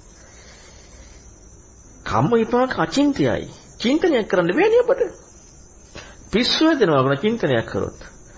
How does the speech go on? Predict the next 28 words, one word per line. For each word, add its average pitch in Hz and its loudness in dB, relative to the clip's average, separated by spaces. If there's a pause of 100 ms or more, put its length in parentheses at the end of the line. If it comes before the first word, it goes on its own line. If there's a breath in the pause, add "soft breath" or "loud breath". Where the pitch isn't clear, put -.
(1300 loud breath)
අපි 269 -2
කොහොමද 262 4
කියන්නේ 254 2
කලින් 220 2
ජීවිතේ 240 0
මේ, 214 2
මේ 190 2
කර්මය 208 0
කරපු 220 2
නිසා 233 2
දැන් 208 0
මේ 185 4
ජීවිතේ 226 0
අපිට 180 0
පුබ්බේ 160 2
නිවාස 175 2
කෙනෙකුට 165 0
ආවා 196 2
කියලා 214 -2
කලින් 180 2
ජීවිතේ 196 2
මෙහෙම 185 2
කර්මයක් 190 0
කරලා 208 0
දැන් 190 0
මේක 180 2
විඳවන්නේ 214 2
කියලා. 208 -2